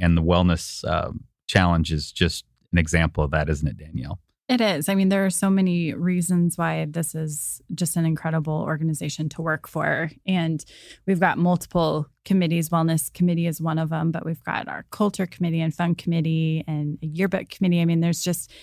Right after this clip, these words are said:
Speaker 2: our No Payday Thursdays are a good example. Those are gonna start up next week. Right, Ty?
Speaker 1: Yep, they are. We're actually gonna have a little bit, sorry to close your ears, Tracy, but we're gonna have a little bit of a chicken wing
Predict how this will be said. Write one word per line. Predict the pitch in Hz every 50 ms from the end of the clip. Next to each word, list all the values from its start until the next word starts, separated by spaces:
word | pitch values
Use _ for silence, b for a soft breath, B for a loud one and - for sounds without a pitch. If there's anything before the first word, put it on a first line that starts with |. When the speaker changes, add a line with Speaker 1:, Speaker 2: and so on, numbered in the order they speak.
| B B B B B -
Speaker 2:
our | 180 175
No | 170 170 170 175
Payday | - - 175 170 170 170 165 165 165 -
Thursdays | - 170 160 170 180 175 - - 160 - 135 127 170 - - -
are | 165 165
a | 165
good | - 170 160
example. | 160 156 - 160 160 147 - 160 160
Those | 156 170 165 170
are | 175 170 160
gonna | 165 160 160 156
start | - - 165 165 160
up | 160 - - - _ - - - _ _ _
next | - 165 160 - - - -
week. | 165 - 156 - - - - _ _ _ _ _ _ _ _ _ _ -
Right, | 165 165 -
Ty? | - - 180 175 196 185 190 190 -
Speaker 1:
Yep, | - 101 101 107 - - -
they | 101 98 95 95
are. | 101 107 101 87
We're | 82 85 87 90 - -
actually | - 104 107 110 - - - 107
gonna | 95 92 90 87
have | 87 95 90 85
a | 85
little | 85 90 87 87 90 85
bit, | 82 87 85 87 - 110 113 117 95
sorry | 95 - - 87 82 82 82
to | -
close | - - 92 85 76
your | 78 78 78
ears, | 76 73
Tracy, | - - 73 73 76 - - 82
but | 80 95 87 85
we're | 98 95
gonna | 92 95 92
have | 85 101 107 98
a | 101
little | 98 98 98 98 90
bit | 87 98 92 87 -
of | 92 85 85
a | 85 85
chicken | 82 - - - 110 104 - 101 90 87
wing | 87 85 82 82 82 82 82